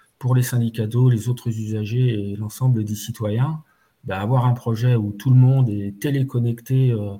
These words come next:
avec l'administration, euh, en permanence, on, on peut pas faire mieux. Donc ça, c'est un point important.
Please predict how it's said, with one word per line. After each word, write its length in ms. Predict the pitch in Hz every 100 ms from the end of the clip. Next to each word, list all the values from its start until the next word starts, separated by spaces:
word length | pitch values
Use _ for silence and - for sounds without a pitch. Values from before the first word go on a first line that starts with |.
| - -
avec 260 | 117 123
l'administration, 960 | 120 113 113 117 - 117 - 127 127 107
euh, 100 | 104 -
en 100 | 120
permanence, 680 | 117 110 107 131 165 - _ _ _ _ _ _ -
on, 120 | 110 -
on 80 | 110
peut 160 | 127
pas 140 | 127 127
faire 180 | 120
mieux. 220 | 120 104 101
Donc 180 | 104
ça, 140 | - 135
c'est 160 | 127
un 100 | 113
point 200 | 107 117
important. 400 | 113 113 - 98